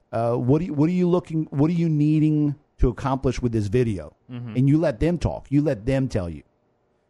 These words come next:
Speaker 1: And,
Speaker 2: Yeah.
Speaker 1: and the more they tell you what they're needing, if they trust you, they're gonna tell you some very deep needs.
Speaker 2: Yeah.
Speaker 1: Okay. "I need this commercial to be very impacting because my competition," let's say you were doing a com-, a video commercial for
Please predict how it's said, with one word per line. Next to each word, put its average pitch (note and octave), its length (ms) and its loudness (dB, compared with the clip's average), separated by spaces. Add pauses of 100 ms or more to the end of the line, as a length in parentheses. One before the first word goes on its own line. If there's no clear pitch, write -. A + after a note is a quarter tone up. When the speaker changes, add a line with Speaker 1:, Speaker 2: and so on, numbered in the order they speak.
(180)
Speaker 1:
And, C3 160 2
Speaker 2:
Yeah. C3+ 240 -4
Speaker 1:
and C3+ 120 0
the C3+ 60 0
more D3+ 420 2
they G3+ 160 0
tell F3 280 2
you E3+ 140 0
what C#3+ 240 0
they're B2 140 0
needing, B2+ 640 2 (240)
if C3 140 0
they A#2+ 140 0
trust - 540 -2
you, G#2 160 -2
they're A2 200 -2
gonna D3+ 260 0
tell A#3+ 260 -2
you C#3 180 0
some A2+ 240 -4
very D#3 380 0
deep A2+ 480 -4
needs. B2 680 -2 (320)
Speaker 2:
Yeah. A#2 200 -6
Speaker 1:
Okay. B2+ 280 2 (300)
"I D3 200 -2
need F#3 300 2
this D3+ 180 0
commercial C3 580 0
to B2 120 -4
be A2 140 0
very C3 640 -4
impacting A#2 560 0
because G#2+ 360 -2
my G#2+ 200 -4
competition," C3 580 -4
let's A#2+ 160 -2
say C3 80 -2
you A#2 160 -2
were A2+ 80 0
doing A#2+ 200 2
a A2 40 -4
com-, A#2 260 -6
a - 60 -6
video A#2 240 0
commercial A2+ 380 -4
for G#2+ 360 -4